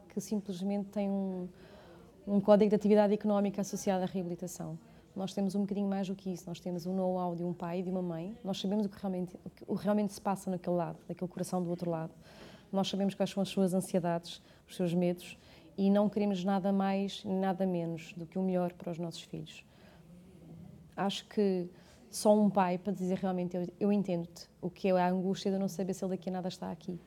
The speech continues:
E procurarmos o melhor que nós temos e o que sabemos é com essa, é com essa afinidade. Eu sei que vou procurar uma coisa boa e se serve para mim,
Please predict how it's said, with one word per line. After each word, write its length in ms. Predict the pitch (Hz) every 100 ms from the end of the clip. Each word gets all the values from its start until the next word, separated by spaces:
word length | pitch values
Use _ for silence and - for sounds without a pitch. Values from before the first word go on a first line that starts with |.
| - - - - - - -
E 580 | - 190 185 180 175 170 160
procurarmos 600 | 196 196 196 196 196 185
o 60 |
melhor 380 | 202 196 196 190
que 140 | 190 202
nós 220 | 190 -
temos 400 | - 180 170 160
e 40 |
o 40 | 180
que 80 |
sabemos 720 | - 190 170 175 175 196 196 -
é 100 | -
com 220 | 196 - 202
essa, 560 | 202 - 202 196 196 - - - - - -
é 80 | -
com 140 | -
essa 180 | 202 214
afinidade. 540 | 202 214 214 294 330 202 180
Eu 120 | 190
sei 280 | 185 - 226
que 100 | 226
vou 100 | 202
procurar 360 | 208 208 202 196
uma 140 | 190
coisa 300 | 190 196 180
boa 260 | 175 185 180 -
e 60 | 226
se 140 | -
serve 240 | - 208 -
para 160 | 214
mim, 280 | 196 190 247